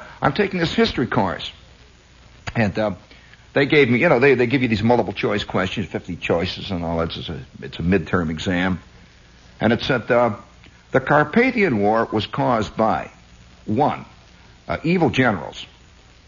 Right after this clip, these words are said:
uh, two, uh, an avaricious, uh, powerful dictator king named, uh, Hunrath the Bald. Uh, three, it was caused by, uh,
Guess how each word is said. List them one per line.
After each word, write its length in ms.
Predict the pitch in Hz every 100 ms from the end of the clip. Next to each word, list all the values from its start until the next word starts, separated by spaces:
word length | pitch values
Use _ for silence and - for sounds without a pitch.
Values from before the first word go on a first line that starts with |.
| - - -
uh, 140 | 113
two, 440 | - 202 160 76 71 - - - -
uh, 220 | 92 95 101
an 120 | 113
avaricious, 720 | 175 160 151 151 143 127 -
uh, 220 | 117 101
powerful 680 | - 147 151 135 143 135 123 - - -
dictator 440 | 95 156 - 139 117
king 360 | - 113 76 - - _ - - - -
named, 360 | 101 110 98
uh, 180 | 87 85
Hunrath 440 | - 147 127 120 -
the 60 |
Bald. 380 | 101 98 60 - - - - - - - - - -
Uh, 420 | 101 104 98 101 - - - -
three, 400 | - 190 139 76
it 100 | 120
was 120 | 131 127
caused 360 | 175 170 139
by, 340 | - 151 139 131
uh, 300 | 127 123